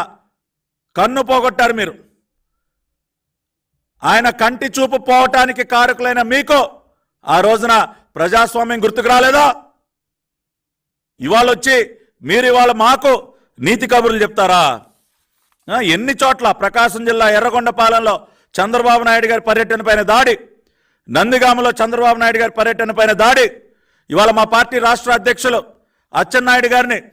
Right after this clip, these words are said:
అత్యంత కిరాతకంగా గోడలు దూకించి మరీ మీకు కొమ్ము కాసేటటువంటి కాకిల్ని పంపించి ఆయన సర్జరీ చేయించుకుని ఇంట్లో విశ్రాంతి తీసుకుంటుంటే ఆయన ఈడ్చుకుని బయట,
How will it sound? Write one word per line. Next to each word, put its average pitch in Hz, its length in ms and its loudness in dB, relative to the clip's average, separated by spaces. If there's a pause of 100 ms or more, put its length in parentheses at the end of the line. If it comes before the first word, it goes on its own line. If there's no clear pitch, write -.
(300)
అత్యంత 254 500 -2
కిరాతకంగా 254 640 0 (840)
గోడలు 247 500 2
దూకించి 240 380 -4
మరీ 247 120 4 (140)
మీకు 233 240 -6
కొమ్ము 233 240 -2
కాసేటటువంటి 233 640 -2
కాకిల్ని 226 400 -2
పంపించి 208 360 -6 (520)
ఆయన 226 260 2 (120)
సర్జరీ 233 400 -2
చేయించుకుని 262 440 -2 (380)
ఇంట్లో 240 220 -2 (100)
విశ్రాంతి 254 480 -2
తీసుకుంటుంటే 233 580 -2 (600)
ఆయన 196 260 0 (160)
ఈడ్చుకుని 254 460 -2
బయట, 233 180 0